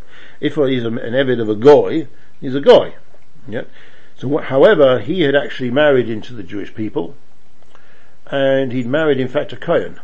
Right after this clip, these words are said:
and, uh, the daughter of a Kohen, and it's our masters in the Gemara, in Erechin, it talks about, in Gemara, Gemara,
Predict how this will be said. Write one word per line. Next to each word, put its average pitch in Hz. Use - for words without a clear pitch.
and, 113
uh, 113
the 107
daughter 117
of 87
a 85
Kohen, 139
and 151
it's 160
our 170
masters 110
in 101
the 90
Gemara, 101
in 95
Erechin, 117
it 90
talks -
about, 101
in 101
Gemara, 110
Gemara, 120